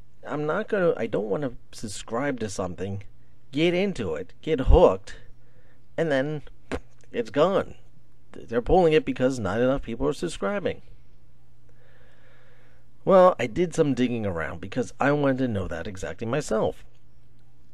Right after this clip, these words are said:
And nowhere was I able to find hard numbers,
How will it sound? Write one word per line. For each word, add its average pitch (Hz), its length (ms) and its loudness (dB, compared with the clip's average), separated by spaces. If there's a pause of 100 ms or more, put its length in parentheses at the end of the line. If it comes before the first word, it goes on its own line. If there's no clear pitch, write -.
(180)
And 143 580 2 (1300)
nowhere 185 580 6
was 160 220 6
I 147 60 6
able 123 260 4
to 117 80 -2
find 90 480 -4 (200)
hard 101 380 -4
numbers, - 440 2